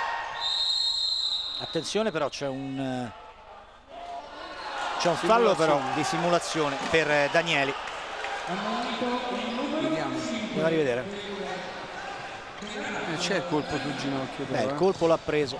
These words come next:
Speaker 1: comunque ancora marca in avanti e ci dovrebbe essere, così è, l'angolo con Duarte che si appresta ad andare, eccolo qui, inquadrare. È stata pure l'ammonizione ovviamente per il giocatore, per Danieli, e dunque per la simulazione secondo l'arbitro.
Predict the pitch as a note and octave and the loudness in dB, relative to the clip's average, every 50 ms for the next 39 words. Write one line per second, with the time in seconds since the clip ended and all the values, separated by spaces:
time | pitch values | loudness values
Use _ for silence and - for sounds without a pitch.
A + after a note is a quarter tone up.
0 | - - - E3 E3 D#3 - D#3+ D#3 - - G3+ A3 A3 G#3+ G#3 - - - - | -6 -4 -4 -2 -2 0 2 0 0 4 6 6 6 8 6 4 2 -2 -12 -14
1 | - - - - - - E3+ F#3 F#3+ F3+ - - G#3 - - F3 F3+ F3+ F3+ F#3 | -14 -12 -12 -10 -4 0 2 4 4 2 2 -2 -4 -4 -4 -2 0 2 4 4
2 | F3+ F3+ D#3+ - - D#3 D3 C3+ - - - - D3 - - F3 F#3 F#3+ E3+ F3+ | 4 4 0 -2 -4 -4 -4 -4 -6 -10 -8 -8 -6 -4 0 2 2 2 4 4
3 | G3 F#3+ - - F3+ F3 E3+ D#3+ - F#3 F3 - E3 F#3+ F#3+ F#3 F#3+ - - F3 | 2 2 2 2 0 0 0 2 2 0 0 2 2 4 4 4 2 0 -2 2
4 | F#3 F#3+ G3 F#3+ F3+ D#3+ E3+ E3 D#3 - F3 F3 E3+ D#3 F3 G3+ G#3+ G3 - - | 4 4 4 4 4 2 0 0 2 0 -2 -2 0 2 4 4 4 4 2 -4
5 | E3+ C#3+ C#3+ - - D#3+ - - G3+ G#3 F#3+ - - E3+ - - - - - - | -6 -6 -6 -4 -4 -4 0 0 0 0 0 0 -2 -2 -2 -2 -12 -12 -8 -4
6 | D#3 E3+ F3 F3 F#3+ F#3 F3 F3 - A3 A3 G3+ - E3+ F3 D#3 - - - - | -2 -2 0 2 2 2 2 2 2 2 0 0 0 -2 -2 -2 -4 -8 -16 -14
7 | - - - - - - - - E3 E3 F3+ F#3 F3+ E3+ E3 D#3+ D3+ C3 - - | -12 -10 -10 -10 -10 -8 -4 -2 0 2 4 4 4 4 2 2 0 -2 -4 -6
8 | - - - - - - - - - - - - - - - - - - - D#3+ | -8 -8 -8 -8 -8 -8 -8 -8 -8 -8 -8 -8 -8 -10 -10 -8 -8 -8 -6 -2
9 | D3 D3+ D3+ E3+ E3+ E3+ E3+ E3+ E3+ E3 D#3 - - G3+ E3 C#3 C3+ D3 D3+ D#3 | -2 -2 0 0 2 2 2 0 0 -4 -4 -2 -2 -2 -2 -2 -2 -2 -4 -4
10 | C#3+ - C#3 B2 C#3 C#3 C#3+ C3 A#2 B2+ C#3+ C3 D3 B2+ D#3 D#3 C#3+ C#3 B2 C#3+ | -4 -4 -4 -4 -2 -2 -2 -4 -4 -4 -4 -2 -2 0 0 0 0 0 -2 -2
11 | C3+ C#3+ D#3+ D#3 C#3+ C3+ C#3 C3+ B2 A#2 A#2 A#2 A2+ A2+ A2 G#2+ G#2 G2+ G#2 G2+ | -2 -2 -2 0 0 0 0 0 0 0 0 0 0 -2 -2 -4 -4 -6 -8 -8
12 | G2 - C3 C#3 C3+ - - C3 A#2 A2+ - C3+ B2 B2+ C3+ B2 - - D#3 D3+ | -8 -6 -6 -6 -6 -4 -2 -2 -2 -2 -2 -4 -2 0 0 0 0 -2 -2 0
13 | D3+ D3+ D3+ - - - F3 D#3 B2+ - C#3 B2 D3+ D#3+ D#3 D3 C#3+ C#3+ C#3 C3 | 2 2 2 2 0 -2 -4 -4 -4 -4 -6 -4 -2 -2 -2 0 0 2 2 2
14 | C3 C#3 C#3+ C3+ C3+ C3+ B2+ C3+ B2+ C#3 C#3+ C3+ - - - | 4 4 4 4 2 2 -2 -4 -4 -4 -4 -6 -6 -12 -16